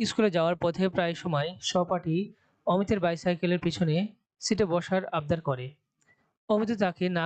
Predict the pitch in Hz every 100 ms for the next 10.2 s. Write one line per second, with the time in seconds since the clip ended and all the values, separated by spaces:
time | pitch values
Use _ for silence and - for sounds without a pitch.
0 | 165 160 175 151 143 135 143 190 190 208
1 | 190 175 165 185 160 151 160 160 151 180
2 | - _ _ _ - 185 220 165 180 185
3 | 185 190 180 180 190 190 170 165 180 165
4 | 160 175 185 - 165 349 - - 135 -
5 | _ _ _ _ _ _ _ _ - -
6 | 208 196 220 185 180 - 170 175 156 165
7 | 220 254 - _ 175 175 208 185 190 190
8 | 180 185 - 170 180 175 170 180 - 160
9 | 135 127 123 _ _ _ _ _ _ _
10 | -